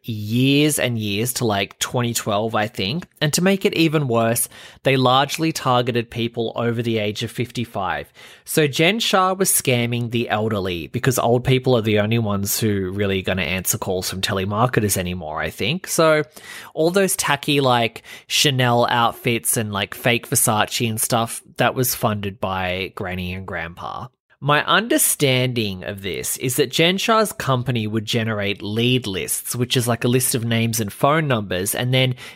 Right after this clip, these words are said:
Jen and her people would target these people on the list with fraudulent business opportunities and then take the money and run.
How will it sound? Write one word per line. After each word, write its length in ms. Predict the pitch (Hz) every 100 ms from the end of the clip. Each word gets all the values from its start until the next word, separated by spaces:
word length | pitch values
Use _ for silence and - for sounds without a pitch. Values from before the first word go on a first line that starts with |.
| -
Jen 340 | - 143 147
and 160 | 147 156
her 100 | 143
people 420 | 131 127 127 117
would 180 | 110 -
target 500 | - 120 123 123 -
these 400 | 104 104 104 -
people 360 | - 110 107 98
on 140 | 110
the 60 | 107
list 340 | 170 165 -
with 100 | 127
fraudulent 640 | - 139 123 117 113 104
business 360 | 170 180 180 170
opportunities 800 | 156 156 - 131 120 123 120 -
and 160 | 117
then 120 | 113 110
take 280 | 113 107
the 80 | -
money 320 | 101 98 101
and 180 | 78 95
run. 340 | 92 73 80